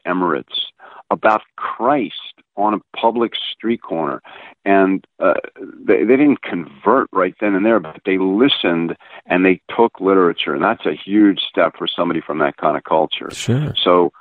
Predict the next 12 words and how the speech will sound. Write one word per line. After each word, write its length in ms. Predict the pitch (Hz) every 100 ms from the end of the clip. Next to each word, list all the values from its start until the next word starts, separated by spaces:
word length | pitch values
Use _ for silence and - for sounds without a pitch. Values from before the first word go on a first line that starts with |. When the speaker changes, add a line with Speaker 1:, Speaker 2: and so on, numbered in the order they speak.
| _ _ _
Speaker 1:
that's 380 | 80 120 127 - -
a, 80 | 92 90 -
a 60 | 90
most 400 | 98 101 - 90
amazing 540 | 85 85 82 80 73 -
step. 300 | - 78 55 _ _ _
Also, 280 | 104 117 113
one 280 | 101 95 139
other, 300 | 123 98 90 - _
one 260 | 110 113
other. 300 | 98 80 71 - - - - - _ _
Uh, 100 | 98